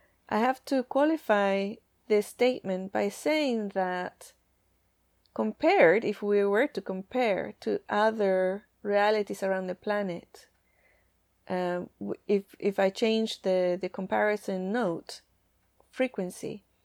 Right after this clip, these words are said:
it is an extremely high frequency experience on the planet.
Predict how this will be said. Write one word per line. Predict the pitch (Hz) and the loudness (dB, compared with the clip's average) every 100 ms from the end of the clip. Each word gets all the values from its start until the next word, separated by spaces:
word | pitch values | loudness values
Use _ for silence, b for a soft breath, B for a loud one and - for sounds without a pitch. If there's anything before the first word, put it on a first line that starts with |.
| _ _ _ _ - | _ _ _ _ 2
it | 208 | 4
is | 214 | 2
an | 214 202 | 0 -6
extremely | - - 220 214 196 | -10 -6 -4 -2 -4
high | 196 233 233 247 | -6 -4 0 0
frequency | 247 - 196 190 185 190 196 | 0 -2 -4 -2 -6 -6 -8
experience | 185 - - 214 180 175 - | -8 -6 -2 -2 -2 -6 -8
on | 185 | -8
the | 175 | -4
planet. | 254 247 170 | -2 -2 -4